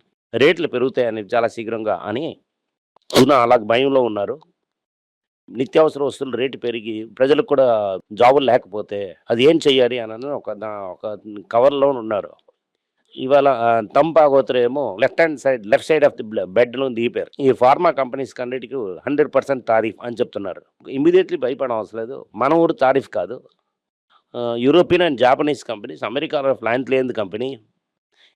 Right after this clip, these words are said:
ఎలాగా అమెరికాలో అలాగా పోడ్రా ట్యాక్స్ అని హండ్రెడ్ పర్సెంట్ పెట్టారు. అలాగే కిచెన్ క్యాబినెట్ అందరూ సామాన్ చేస్తున్న అందరికీ ట్యాక్స్.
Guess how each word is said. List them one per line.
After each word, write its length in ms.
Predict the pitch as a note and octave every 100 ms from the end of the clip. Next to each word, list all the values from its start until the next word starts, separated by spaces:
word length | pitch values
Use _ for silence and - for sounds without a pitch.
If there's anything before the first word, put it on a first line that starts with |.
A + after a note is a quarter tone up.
| -
ఎలాగా 400 | C3 D3+ C#3+ C#3
అమెరికాలో 640 | A#2 B2+ A#2+ C3 A#2 G2+ E2+ _ _ _ _ _ _ A#2
అలాగా 360 | C#3+ D#3+ C#3
పోడ్రా 420 | G#2+ D3+ E3 D3
ట్యాక్స్ 360 | A#2+ B2+ C3+ -
అని 380 | A#2+ C#3 G2+ F2+ G#2+ G2+ _ - G2+
హండ్రెడ్ 240 | C#3+ C#3+
పర్సెంట్ 300 | C3+ C#3+ A#2
పెట్టారు. 360 | A#2 G#2+ E2+ - _ _ _ _ _ _ _ _ - - - -
అలాగే 320 | A#2+ B2+ C#3+
కిచెన్ 400 | C#3 C#3+ E3 D#3
క్యాబినెట్ 480 | C3+ C3+ C3+ C3+ B2
అందరూ 760 | C#3 - A2+ C3+ C#3 B2+ G#2 G#2+
సామాన్ 340 | B2 B2+ C#3
చేస్తున్న 260 | B2 A2 A#2
అందరికీ 240 | A2+ A#2+
ట్యాక్స్. 380 | A#2+ G2+ F#2 -